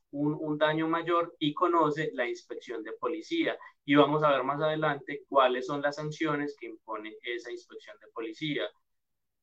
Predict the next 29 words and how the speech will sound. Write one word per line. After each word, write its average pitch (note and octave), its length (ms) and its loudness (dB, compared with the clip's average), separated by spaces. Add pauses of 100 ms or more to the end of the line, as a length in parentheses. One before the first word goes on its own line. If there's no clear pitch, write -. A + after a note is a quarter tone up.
(500)
Pero F#3+ 460 8
hay C3+ 260 2
otro D#3 320 2
tipo D3+ 240 -2
de C3+ 100 2
lesiones, - 640 -4
que A#2+ 100 -12
son A2+ 160 -10
esas C3+ 200 -8
lesiones A2+ 540 -10
graves C#3 600 6
que A#2 80 -12
ponen A2+ 320 -8
en A#2 160 -8
riesgo A2 440 -8
la A2+ 180 0
vida C#3+ 500 -2 (360)
o A3 360 6 (100)
que C3+ 260 0
efectivamente D3 960 0
le B2 160 0
generan A2+ 400 -6
la A#2 120 -2
muerte A#2+ 420 -6
al A#2 80 -6
animal. A2+ 520 -2 (320)
En C#3+ 220 4
esos F3+ 380 0
casos, E3+ 640 6